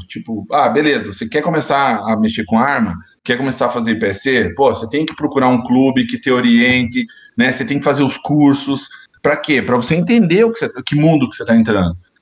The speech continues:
tá? É, por exemplo, o cara entra no I P S C, eu apresento o I P S C pra ele, ele não atira, não faz curso, não faz nada. Que divisão que ele entra? Ah, eu vou entrar na Open, na Production, na Light. Ué, não se sabe, você tem que ver o perfil da pessoa. Então, assim,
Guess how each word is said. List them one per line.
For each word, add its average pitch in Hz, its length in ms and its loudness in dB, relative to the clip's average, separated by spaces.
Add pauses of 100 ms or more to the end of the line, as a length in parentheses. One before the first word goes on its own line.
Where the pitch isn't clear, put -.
tá? 135 300 0
É, 120 300 2
por 180 160 0
exemplo, 131 400 0
o - 20 -10
cara 208 260 2
entra 226 160 2
no 220 80 4
I 196 60 0
P 180 80 0
S 175 240 -4
C, 185 100 2
eu 214 120 6
apresento 185 420 0
o - 20 -4
I 196 40 -4
P 185 80 0
S 180 140 0
C 180 120 -4
pra 165 140 2
ele, 190 180 4
ele 180 140 4
não 208 100 2
atira, 196 320 -2
não 202 140 0
faz 180 180 -2
curso, 196 240 -6
não 202 80 -4
faz 214 180 0
nada. 123 220 -2
Que - 220 -14
divisão 269 320 0
que 269 80 0
ele 214 100 4
entra? 120 320 0 (480)
Ah, 214 120 2
eu 196 60 0
vou 185 80 0
entrar 240 200 0
na 214 120 2
Open, 208 300 4
na 165 80 -4
Production, 160 500 0
na 147 140 2
Light. 160 400 2 (500)
Ué, 294 200 0 (180)
não 214 160 4
se 226 160 -2
sabe, 156 400 0 (100)
você 143 200 -2
tem 185 100 -2
que 175 80 0
ver 185 80 4
o 202 60 0
perfil 202 400 -6
da 190 100 2
pessoa. 113 540 -2 (280)
Então, 151 220 2
assim, 156 440 0